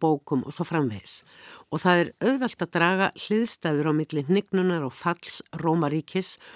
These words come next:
og ástandsins í Evrópu núna. Er þetta kannski alls ekki saga um persónulegt líf í tímaslaufu, spyr ég Tore. Heldur samfélagsleg dystopía?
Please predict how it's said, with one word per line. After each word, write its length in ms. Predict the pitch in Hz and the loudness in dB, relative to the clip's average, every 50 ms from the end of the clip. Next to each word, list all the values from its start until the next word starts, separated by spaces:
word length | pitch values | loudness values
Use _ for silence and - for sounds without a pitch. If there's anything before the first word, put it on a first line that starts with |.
| - - - | -16 -4 0
og 240 | - 190 180 - - - | 2 2 2 2 0 0
ástandsins 720 | 202 240 226 - - 202 180 - - - 180 175 - - 185 | 0 0 0 0 0 -2 -2 -2 -2 -2 -2 -2 -2 -2 -4
í 80 | - | -2
Evrópu 560 | - 190 202 202 202 202 180 151 - - 165 160 | -2 -2 -2 0 0 0 0 0 -2 -4 -6 -4
núna. 480 | - 196 214 226 196 139 98 - - _ _ _ _ _ _ _ _ _ _ | 0 2 2 2 2 0 -2 -6 -16 _ _ _ _ _ _ _ _ _ _
Er 160 | - 170 - | -6 -6 -6
þetta 240 | - 190 175 - 165 | -4 -6 -4 -4 -4
kannski 400 | - - 180 160 147 - - 160 | -2 0 0 0 0 0 -4 -6
alls 300 | 117 156 165 151 - - 156 | -6 -6 -6 -6 -6 -6 -6
ekki 160 | - - 143 | -6 -6 -8
saga 460 | - - 196 196 196 202 190 170 170 143 - | -6 -2 0 0 0 0 0 -2 -2 -2 -4
um 80 | 147 156 | -4 -6
persónulegt 720 | - - 175 165 - - 170 165 151 139 147 - - 185 | -4 -4 -4 -4 -2 -2 -2 -2 -2 -2 -4 -6 -4 -2
líf 220 | 175 175 175 147 156 | -2 -2 -2 -2 -4
í 60 | 147 | -6
tímaslaufu, 680 | - - 240 262 240 - - - 151 139 131 - - 123 - | -4 -2 -2 -2 -2 -2 -4 -4 -4 -4 -4 -4 -6 -10 -12
spyr 300 | - - 160 147 120 123 | -4 -2 0 0 0 -2
ég 100 | 123 123 - | -4 -8 -10
Tore. 320 | - 123 117 104 98 90 - _ _ _ - - - - - - - - - - | -14 -16 -14 -14 -14 -16 -18 _ _ _ -20 -20 -20 -20 -20 -20 -20 -20 -8 -2
Heldur 400 | - 165 143 - - 156 135 - - - - | 0 0 0 0 0 -2 -4 -4 -6 -10 -2
samfélagsleg 720 | - 196 190 190 - - 165 147 139 - - 160 143 127 - _ - | 0 2 2 2 0 -2 -4 -4 -4 -4 -6 -6 -6 -8 -8 _ -4
dystopía? 540 | 254 254 - - 165 - - - 123 - - | -4 -4 -2 -4 -6 -6 -6 -8 -12 -12 -12